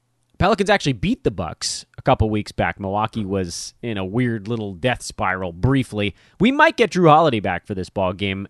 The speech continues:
As of the time of recording this podcast, he's also questionable, but he's back with the team, and he didn't play on Tuesday mostly because of conditioning stuff. So he may be good to go for,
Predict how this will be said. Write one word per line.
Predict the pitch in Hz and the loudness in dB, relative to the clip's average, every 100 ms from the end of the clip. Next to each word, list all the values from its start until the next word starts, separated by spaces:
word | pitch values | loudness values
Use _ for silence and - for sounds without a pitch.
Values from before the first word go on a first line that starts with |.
| - | -2
As | 131 135 | 0 2
of | 151 131 | 0 0
the | |
time | 143 185 202 | -2 0 0
of | |
recording | 160 160 151 | 0 2 0
this | 135 | -2
podcast, | - 135 131 - 110 104 - - _ _ _ | -2 0 0 0 0 0 -6 -20 _ _ _
he's | - 131 113 | -2 -2 -2
also | - 160 165 139 | 2 2 4 2
questionable, | 117 - 101 - 107 90 85 | 2 0 -2 -4 -6 -6 -4
but | 98 110 | -2 -2
he's | 101 | 2
back | 139 175 | 2 2
with | 170 - | 0 -6
the | - | -10
team, | - 220 240 156 170 160 _ _ _ _ _ _ _ - | -8 -4 -2 0 0 -4 _ _ _ _ _ _ _ -6
and | 139 135 | -2 0
he | 170 | 0
didn't | 226 | 0
play | 190 180 | 2 4
on | 147 | 2
Tuesday | - 220 180 165 151 | 0 -2 2 4 4
mostly | 123 135 151 208 214 170 151 | 0 -2 2 2 2 0 0
because | 139 151 123 | 0 0 -2
of | 101 | -4
conditioning | 113 110 170 - 98 | -6 -4 -4 -4 -8
stuff. | 90 - - 78 | -10 -8 -6 -6
So | - 107 | -6 -6
he | 101 143 | -4 -4
may | 147 170 196 208 | -2 2 2 2
be | 165 175 | -2 -4
good | 131 156 151 | -2 0 0
to | 131 | 0
go | 139 135 127 | 4 4 2
for, | - 123 117 104 | -2 -2 -2 -4